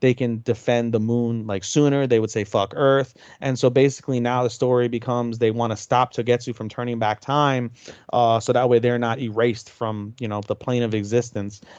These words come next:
Meanwhile, um, at the same time, Yuito is still, uh, affected by the Kunad Gate, and the Kunad Gate continues to, to open up and expand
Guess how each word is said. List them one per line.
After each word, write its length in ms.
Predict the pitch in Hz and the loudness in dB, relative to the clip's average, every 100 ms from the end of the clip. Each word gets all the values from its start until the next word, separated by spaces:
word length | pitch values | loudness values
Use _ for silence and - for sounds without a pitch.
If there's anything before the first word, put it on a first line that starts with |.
| - | -6
Meanwhile, 760 | 120 139 143 127 117 117 107 104 _ _ _ - | 2 4 6 4 4 2 -2 -6 _ _ _ -8
um, 580 | 110 110 107 101 101 104 | -4 -2 -2 -6 -10 -12
at 120 | - 117 | -8 -6
the 80 | |
same 280 | 107 127 120 | -4 -4 -2
time, 420 | 123 131 120 117 | 0 2 0 -2
Yuito 580 | 123 131 131 127 131 120 | -2 0 2 4 4 4
is 140 | 120 - | 0 -4
still, 540 | - 139 135 127 127 - | 2 4 4 2 -4 -4
uh, 440 | 120 117 113 107 - _ 123 | 0 2 2 0 -4 _ -10
affected 520 | 110 - 139 - 120 | -4 2 2 0 0
by 120 | 117 | 0
the 80 | 113 | 0
Kunad 460 | - 139 120 110 | -2 0 0 -2
Gate, 340 | 104 135 117 - - - - | 2 2 2 -4 -20 -14 -6
and 100 | 120 | -4
the 60 | |
Kunad 380 | 113 156 143 131 | 0 2 2 4
Gate 200 | 135 139 | 2 2
continues 640 | 131 127 160 156 147 139 - | -2 -2 0 0 -2 -4 -2
to, 200 | 123 117 | 0 2
to 140 | 135 | 0
open 360 | 139 131 127 120 | 0 0 0 2
up 220 | 147 139 | 2 0
and 140 | 131 | -4
expand 640 | 120 - - 160 147 131 | -6 -8 -2 0 2 0